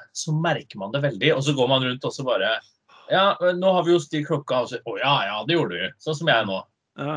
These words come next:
Speaker 1: «Ja, ja, stemmer det, det gjorde du jo.» Ikke sant?
Speaker 2: Ja.
Speaker 1: For nå har det ikke noe å si for meg lenger.
Speaker 2: Nei. For, eh, jeg har jo ytret <laughs> noen meninger om det å være hjemme med en to og en sjuåring. Ehm, og det, det å stille klokka til sommertid, det gjør det i hvert fall ikke noe enklere. Det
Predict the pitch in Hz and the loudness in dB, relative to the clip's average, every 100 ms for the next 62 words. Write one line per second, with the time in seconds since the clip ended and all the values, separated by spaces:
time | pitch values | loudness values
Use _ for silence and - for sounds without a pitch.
0 | 131 135 120 127 139 139 147 113 127 107 | -6 -6 0 2 2 0 -6 -4 -4 -4
1 | 127 110 80 92 - _ 107 - 139 123 | -4 -6 -8 -12 -14 _ -20 -12 -8 -8
2 | 113 135 127 123 123 107 - 117 107 - | -6 -6 -2 -2 0 -2 -4 -10 -10 -10
3 | - 101 87 85 85 95 - _ _ _ | -10 -8 -6 -6 -6 -10 -12 _ _ _
4 | _ _ _ - 143 123 - _ _ - | _ _ _ -4 -2 -2 -6 _ _ -20
5 | - - _ _ 180 185 175 143 156 151 | -20 -20 _ _ 4 6 6 6 2 2
6 | 156 156 151 135 135 135 135 - - - | 0 2 4 4 4 4 2 -2 -6 -2
7 | 120 123 131 110 - - - - 143 147 | 2 2 2 0 -2 -6 -8 -4 0 2
8 | 123 120 127 143 135 135 123 123 135 117 | 0 0 0 0 2 2 2 4 2 0
9 | 113 117 120 113 120 110 110 131 107 107 | -4 -4 -6 -6 -6 -6 -6 -4 -4 0
10 | 113 113 - - - 117 123 127 123 147 | -2 -2 -12 -20 -6 0 2 2 0 0
11 | 156 147 - 139 139 147 - 175 143 165 | 4 4 4 4 4 4 0 -4 -2 -4
12 | 139 123 117 139 113 156 196 143 139 160 | -4 -4 -2 -4 -2 -2 -2 2 4 4
13 | 156 - - - - 139 - 135 143 139 | 0 -12 -12 -8 -8 -8 -10 -8 -6 -6
14 | - - 165 - _ - 143 | -6 -6 -6 -8 _ 0 2